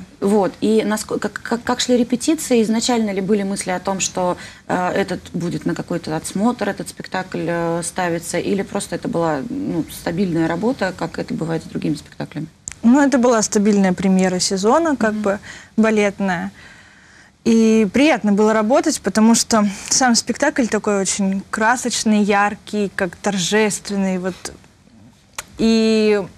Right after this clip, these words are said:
Speaker 2: настроение такое тоже было какое-то вот праздничное, особенно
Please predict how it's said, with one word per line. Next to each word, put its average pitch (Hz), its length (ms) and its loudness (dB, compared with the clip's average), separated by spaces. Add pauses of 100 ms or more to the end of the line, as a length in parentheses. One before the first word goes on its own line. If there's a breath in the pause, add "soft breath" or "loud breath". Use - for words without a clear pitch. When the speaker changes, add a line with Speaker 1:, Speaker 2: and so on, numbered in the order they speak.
(220)
Speaker 2:
настроение 226 600 2
такое 214 260 0
тоже 190 280 -2
было 190 240 0
какое-то 190 480 -2
вот 190 240 -4
праздничное, 185 840 -2
особенно 180 560 -6